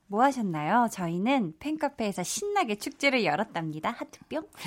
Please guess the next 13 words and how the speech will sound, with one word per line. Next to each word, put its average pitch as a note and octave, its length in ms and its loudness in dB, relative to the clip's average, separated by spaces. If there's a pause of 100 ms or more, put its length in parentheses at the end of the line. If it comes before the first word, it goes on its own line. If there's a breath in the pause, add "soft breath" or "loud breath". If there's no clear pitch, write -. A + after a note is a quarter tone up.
(200 loud breath)
하셨는데, A#3 680 6
<laughs> - 680 -4
자, A#3 240 4
보통 F#4 460 0
때 F#4 120 6
같으면 C4 640 6
소장님께서 D#4+ 720 4
대신 A3 680 2
대답을 G#3 360 4
해주셔야 D#4 420 4
하는데, A#3 400 4
오늘은 D#4+ 480 6
말이죠, G3+ 640 6